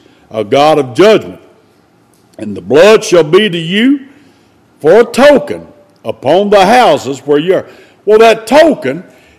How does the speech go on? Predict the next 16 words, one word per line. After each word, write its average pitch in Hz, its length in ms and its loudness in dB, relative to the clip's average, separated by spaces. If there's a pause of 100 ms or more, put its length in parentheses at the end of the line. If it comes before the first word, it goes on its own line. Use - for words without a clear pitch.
is 156 240 -4
a 151 100 -4
sign 233 680 0
or 185 300 2
a 165 120 2
symbol 175 800 0 (880)
or 226 320 2
a 208 260 0
medallion 185 1120 0 (600)
that 170 200 -2
says 269 600 2 (1600)
you're 160 240 -4
covered 214 500 -2
by 214 160 -2
the 240 80 -6
blood. 156 420 -6